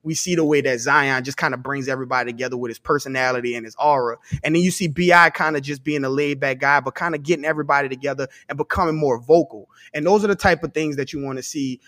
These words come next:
uh, from a, you know, uh, your max player. Um, and I'm just, I'm really excited about this season. I think that he needed a full season to kinda see what Zion could do and where he could pick his spots. And now, again, with Willie Green coming into the,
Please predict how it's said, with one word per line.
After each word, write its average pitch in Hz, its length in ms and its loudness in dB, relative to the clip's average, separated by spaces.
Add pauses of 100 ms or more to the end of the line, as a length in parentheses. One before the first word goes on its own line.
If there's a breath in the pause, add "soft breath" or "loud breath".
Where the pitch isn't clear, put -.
(140 soft breath)
uh, 123 240 -2
from 143 240 -4
a, 127 180 -6
you 156 100 -6
know, 110 160 -8
uh, 104 280 -4
your 127 120 -6
max 135 280 -2
player. 143 460 0 (260 loud breath)
Um, 123 400 -6
and 135 160 0
I'm 170 100 4
just, 151 260 -4
I'm 151 240 -2
really 165 220 4
excited 147 340 2
about 139 300 -2
this 139 160 -8
season. 151 420 -6
I 123 120 -6
think 147 300 -8
that 131 120 -2
he 165 160 -8
needed 139 300 -2
a 107 80 -4
full 147 320 -2
season 139 340 -6
to 127 60 -8
kinda 131 260 -8
see 165 480 -6 (360 soft breath)
what 147 400 6
Zion 156 540 4
could 143 220 -6
do 151 240 0
and 135 180 -4
where 156 160 2
he 160 140 -2
could 151 160 -10
pick 165 180 -6
his 160 140 -8
spots. 143 360 -2
And 135 140 -12
now, 160 300 2
again, 139 420 -6
with 131 140 -6
Willie 156 220 2
Green 151 280 -6
coming 143 260 -6
into 139 280 -8
the, 127 180 -10